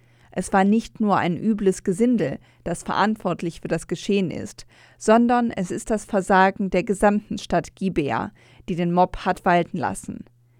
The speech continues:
Für den Propheten Hosea ist die Schandtat von Gibea Ausdruck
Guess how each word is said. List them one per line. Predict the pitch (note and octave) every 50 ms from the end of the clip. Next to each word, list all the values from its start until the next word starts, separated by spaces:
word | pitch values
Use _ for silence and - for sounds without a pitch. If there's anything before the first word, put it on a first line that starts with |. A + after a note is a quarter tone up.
| _ _ _ _ _ -
Für | - -
den | G3+ G#3 G#3 G#3
Propheten | - - G#3+ G3+ - - A#3 B3 A#3+ - B3 A#3 -
Hosea | G#3 G3 F#3 - G3 G3+ G#3 G#3 G#3 F#3+
ist | - - - -
die | F3+
Schandtat | - - - A3 A3+ C4 - - E3+ - -
von | - F3 E3+ E3
Gibea | E3+ E3+ D#3 E3 E3+ F3 F3+ F3+ -
Ausdruck | - - E3+ G3 G#3+ - - - G#3 F#3+ -